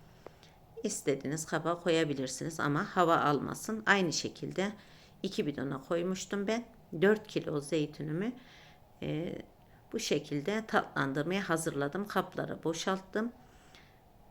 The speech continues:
Boşalttıktan sonra suyunu hazırlayacağım. Tuzlu suyunu. E, kaya tuzu kullanalım. Kesinlikle sofralık tuz kullanmayalım. Sekiz yemek kaşığı,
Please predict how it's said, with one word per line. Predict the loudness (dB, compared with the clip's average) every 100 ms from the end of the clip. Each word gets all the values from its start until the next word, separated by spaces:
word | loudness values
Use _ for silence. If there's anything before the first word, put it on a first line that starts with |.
| -20 -20 -20 -10 -6
Boşalttıktan | -4 -2 -4 -4 -12 -4 -2
sonra | -2 -2 0 0
suyunu | -2 2 4 4 4
hazırlayacağım. | 2 2 -2 0 0 0 0
Tuzlu | 0 0 -2
suyunu. | -4 -4 -2 2 0 -2 -16 -20 -20 -20 -20 -20 -20 -12 -6
E, | -6 -6 -12 -20 -20 -14 2
kaya | 6 6 6
tuzu | -2 -2
kullanalım. | 0 2 2 2 0 0 2
Kesinlikle | 2 2 0 -2 -2
sofralık | 0 0 0 -4 -4 -6
tuz | -10
kullanmayalım. | -6 0 2 2 2 0 0 -4 -6 -20 -20 -20 -20 -20 -20
Sekiz | -4 2 4 4 4
yemek | 4 4 0
kaşığı, | -2 -2 0 0